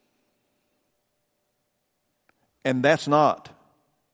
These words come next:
an understa-, that's not an overstatement. I'm telling you, prayer is an, as important to your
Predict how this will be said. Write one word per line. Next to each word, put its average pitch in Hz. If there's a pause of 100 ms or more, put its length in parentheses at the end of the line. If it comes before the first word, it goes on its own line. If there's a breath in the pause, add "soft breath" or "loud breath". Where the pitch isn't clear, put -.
(800)
an 113
understa-, 113
that's 127
not 139
an 123
overstatement. 117
I'm 107
telling 120
you, 90 (380 soft breath)
prayer 160
is 120
an, 113 (100)
as 113
important 156
to 120
your 156